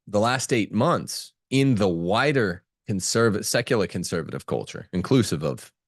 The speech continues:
Christian cultures in, uh, Christian conservative subcultures in America, exploding onto the scene is what's been near and dear to my heart,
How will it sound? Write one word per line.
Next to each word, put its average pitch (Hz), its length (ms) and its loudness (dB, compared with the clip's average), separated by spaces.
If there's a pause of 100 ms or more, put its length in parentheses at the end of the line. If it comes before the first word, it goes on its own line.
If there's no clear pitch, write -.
(300)
Christian 76 400 -4
cultures 64 680 -8 (140)
in, 67 300 -6 (120)
uh, 67 200 -6 (420)
Christian 78 560 -4
conservative 71 480 -6
subcultures - 600 -6
in - 60 -10
America, 62 460 -6 (880)
exploding 190 960 4
onto 113 300 0
the 95 120 -2
scene 175 560 0 (840)
is - 520 -2 (920)
what's 92 220 -2
been 101 360 2
near 101 180 2
and 92 100 2
dear 95 160 0
to 87 60 -4
my 113 220 0
heart, 78 340 -6